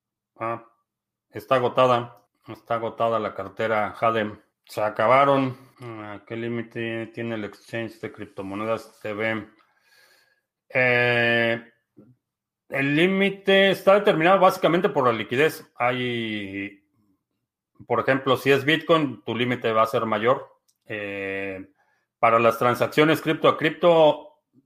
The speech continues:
en realidad no hay ningún límite. Eh, digamos, lo que operaría un usuario individual, individual normal.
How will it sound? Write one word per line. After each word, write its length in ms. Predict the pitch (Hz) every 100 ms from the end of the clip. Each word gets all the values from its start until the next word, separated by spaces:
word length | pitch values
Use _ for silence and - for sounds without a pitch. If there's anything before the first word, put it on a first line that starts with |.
| _ _ _ _ _
en 200 | 143 139
realidad 320 | 143 139 175
no 100 | 170
hay 60 | 156
ningún 320 | 143 131 135
límite. 500 | 185 160 - 101 - _ _ _
Eh, 640 | 107 101 98 95 92 90 _ _ _ _ _ _ _
digamos, 440 | - 110 120 123 117
lo 220 | 110 101
que 120 | -
operaría 580 | 107 104 110 110 120 127
un 120 | 123
usuario 400 | 117 101 123 123
individual, 540 | 113 104 104 107 113 -
individual 720 | 117 110 113 113 110 123 123
normal. 500 | 123 120 127 143 139